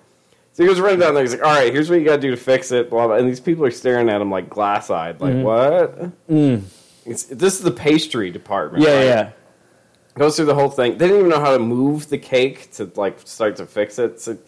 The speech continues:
Speaker 1: he ends up having to do all that and, like, "Okay, here's what you gotta do." He's like, "I, I gotta go check out this other thing."
Speaker 2: Yeah.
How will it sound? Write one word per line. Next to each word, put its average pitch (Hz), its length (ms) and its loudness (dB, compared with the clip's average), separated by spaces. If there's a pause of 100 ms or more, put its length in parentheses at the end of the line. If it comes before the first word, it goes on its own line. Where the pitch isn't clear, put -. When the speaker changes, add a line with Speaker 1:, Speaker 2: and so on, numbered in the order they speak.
(300)
Speaker 1:
he 156 300 -2
ends 165 160 2
up 185 80 0
having 156 300 2
to 123 100 -2
do 120 260 0
all 123 160 2
that 120 320 2
and, 113 140 -2
like, 104 240 -2
"Okay, 104 380 -4 (120)
here's 127 160 0
what 147 60 0
you 160 80 2
gotta 151 180 2
do." 113 220 2
He's 95 180 -4
like, 98 140 -14
"I, 98 240 -10
I 107 80 -4
gotta 120 160 2
go 120 100 0
check 120 240 -4
out 117 120 -4
this 107 80 -8
other 104 100 -4 (160)
thing." 78 180 -16 (140)
Speaker 2:
Yeah. 113 240 2